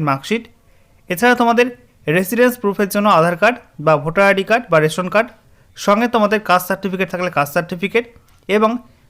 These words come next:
ম্যারেজ সার্টিফিকেট বা তোমাদের রেশন কার্ড বা ভোটার আইডি কার্ড বা আধার কার্ড, যেখানে তোমাদের হাজব্যান্ডের নামটা উল্লেখ করা আছে। এই সমস্ত ডকুমেন্টের জেরক্স কপি তোমাদের সেলফ অ্যাটেস্টেড করে অ্যাপ্লিকেশন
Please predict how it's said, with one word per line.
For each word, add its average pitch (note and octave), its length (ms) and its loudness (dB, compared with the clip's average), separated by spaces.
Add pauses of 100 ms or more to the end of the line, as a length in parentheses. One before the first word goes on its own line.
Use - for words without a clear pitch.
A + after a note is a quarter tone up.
(120)
ম্যারেজ G#3 340 2
সার্টিফিকেট A3 520 0 (100)
বা F3 80 4 (120)
তোমাদের E3+ 300 0 (420)
রেশন E3 420 -2
কার্ড A3 160 2 (240)
বা D3+ 60 2 (100)
ভোটার F3 280 2
আইডি F#3+ 220 0
কার্ড A3+ 140 0 (120)
বা D3+ 80 2 (100)
আধার D#3 240 0
কার্ড, G3 180 2
যেখানে E3 220 -4 (100)
তোমাদের E3 240 0 (360)
হাজব্যান্ডের G3 540 0
নামটা E3+ 280 0
উল্লেখ D3+ 260 -2
করা C3 180 2
আছে। - 140 -16 (520)
এই G3+ 140 2
সমস্ত B3+ 200 2 (120)
ডকুমেন্টের G#3+ 420 0
জেরক্স G3 260 0
কপি G#3 200 -2
তোমাদের F#3+ 300 -2
সেলফ E3+ 200 -6
অ্যাটেস্টেড F3+ 400 -4
করে F#3+ 140 -2 (440)
অ্যাপ্লিকেশন G#3 500 -2